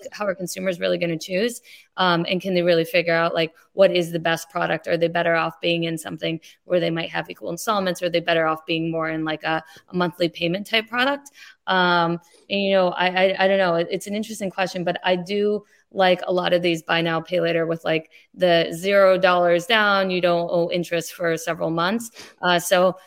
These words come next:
the more credit that, that, that more credit choices that come out, I think is just better for, uh,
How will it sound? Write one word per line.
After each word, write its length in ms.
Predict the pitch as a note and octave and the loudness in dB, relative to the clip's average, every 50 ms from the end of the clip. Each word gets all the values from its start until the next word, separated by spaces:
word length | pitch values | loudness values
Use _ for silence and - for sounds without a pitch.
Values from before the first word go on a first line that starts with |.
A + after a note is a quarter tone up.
| _ - | _ -6
the 80 | - G#3 | -4 -2
more 300 | G#3 G#3+ A3+ A#3+ B3 A#3+ | 2 2 4 2 2 0
credit 440 | - - B3+ A#3+ B3 A#3+ A#3 A#3 A#3 | 0 -2 0 2 2 2 0 2 2
that, 280 | A3 G#3+ G#3 G3+ G#3 G3+ | 2 2 2 2 2 2
that, 220 | G#3+ G#3 G3+ G3+ | 2 2 2 2
that 300 | G#3+ A3 G#3+ A3 G#3+ G#3 G#3 | 2 2 2 2 -2 -2 -4
more 420 | A#3 A3+ A#3 A#3+ C4 C4 B3+ B3+ | -6 -6 -2 0 2 2 0 0
credit 260 | - C4 C4 B3+ B3 | -2 -2 -2 -2 -2
choices 320 | - B3+ A#3+ A#3 A3+ A3 A3 | -2 -2 -2 -2 -2 0 0
that 180 | A3 G#3 G#3+ | 0 0 0
come 140 | - A3 G3+ | -4 -2 0
out, 180 | G3 F#3+ F#3 F#3+ | 0 0 0 0
I 60 | F#3+ | -4
think 200 | - G3 F3+ F3+ | -6 -6 -6 -4
is 120 | F3 E3+ | -4 -4
just 220 | - F3+ E3 - - | -6 -8 -8 -6 -6
better 260 | F#3 F3 F3 E3 E3 | -4 -2 -2 -4 -4
for, 220 | - - F3+ D#3+ | -4 -4 -2 0
uh, 220 | E3 D#3+ D#3+ E3 | 0 0 -2 -2